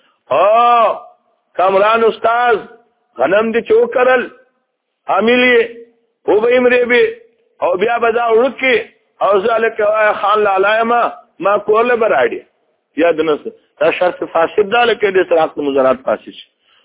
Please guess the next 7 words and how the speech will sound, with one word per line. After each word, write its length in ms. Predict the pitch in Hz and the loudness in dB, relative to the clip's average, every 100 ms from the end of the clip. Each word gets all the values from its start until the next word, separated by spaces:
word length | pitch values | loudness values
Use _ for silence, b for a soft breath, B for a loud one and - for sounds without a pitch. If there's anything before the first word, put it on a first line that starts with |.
| _ | _
خو 100 | - | -8
طحن 500 | - 240 240 240 147 - _ _ | -2 -2 0 -2 -4 -12 _ _
یا، 400 | 147 208 233 226 - _ _ | 0 2 2 0 -4 _ _
آه، 240 | 165 180 175 | 0 2 2
دا 320 | 165 160 147 131 123 - - | 2 2 2 0 -8 -10 -4
وړو 260 | 160 202 220 | -2 -2 0
کول، 340 | 226 247 | 0 0